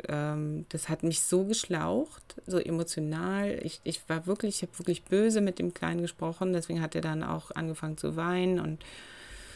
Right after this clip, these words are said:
ähm, und ich war dann hinterher auch K O. Ja, also, hm, auch so ausgelaugt. Naja, ist also alles nicht so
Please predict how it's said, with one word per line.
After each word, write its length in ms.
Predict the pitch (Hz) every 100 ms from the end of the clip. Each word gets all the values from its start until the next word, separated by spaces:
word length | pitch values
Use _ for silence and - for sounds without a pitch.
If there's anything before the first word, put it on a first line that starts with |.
| - - - - -
ähm, 640 | 180 165 160 156 156 156 - -
und 200 | 180 170
ich 140 | 170 170
war 120 | 160
dann 160 | 160
hinterher 440 | 156 160 147 147 143
auch 320 | 151 165 - - - - - - - - -
K 160 | - -
O. 320 | 156 190 151 - - - - - - - -
Ja, 240 | 156 160 170 - -
also, 380 | 170 156 147 147 156 - 147 - -
hm, 180 | 208 185 - - - - - - - - - -
auch 200 | 196 165
so 120 | 185
ausgelaugt. 800 | - 160 - 180 156 156 - - - - - - - - - -
Naja, 400 | 214 180 165 151 160 - - - - - - - - - -
ist 200 | 208 -
also 300 | - 180 180
alles 340 | - 170 170
nicht 160 | 175
so 80 | 165